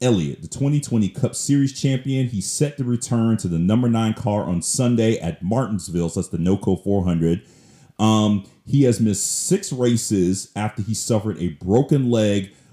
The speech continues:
while snowboarding in Colorado back, Colorado back in March. So that was kind of a big deal because,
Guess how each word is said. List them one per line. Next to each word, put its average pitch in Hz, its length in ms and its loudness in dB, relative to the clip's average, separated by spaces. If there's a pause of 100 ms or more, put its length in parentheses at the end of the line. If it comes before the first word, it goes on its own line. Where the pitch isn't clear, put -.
while 92 200 -2
snowboarding 110 640 2
in 95 100 -2
Colorado 92 440 -2
back, 87 360 -6
Colorado 90 500 -2
back 78 240 -4
in 87 60 -2
March. 78 320 -2
So 101 400 2 (220)
that 139 100 -2
was 196 120 -2
kind 123 120 0
of 110 60 2
a 95 100 0
big 82 240 -2
deal 98 320 4
because, 92 560 0